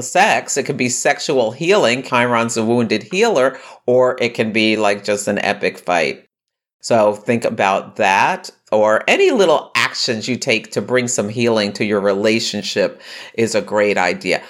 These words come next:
Be discerning about what you choose to engage in. The moon will enter Aquarius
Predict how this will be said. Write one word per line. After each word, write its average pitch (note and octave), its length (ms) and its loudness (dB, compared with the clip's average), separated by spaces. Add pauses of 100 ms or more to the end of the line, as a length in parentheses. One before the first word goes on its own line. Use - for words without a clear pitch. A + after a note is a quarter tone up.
(280)
Be G3 400 0
discerning C#3 760 0
about F#2+ 580 0
what A#2+ 440 0
you A#2 160 -4
choose A2 380 -2
to G#2 200 2
engage G2 640 0 (140)
in. D#2 400 -2 (320)
The A2+ 100 0
moon C#3 320 2
will B2+ 220 0
enter B2 440 0
Aquarius D#3 920 2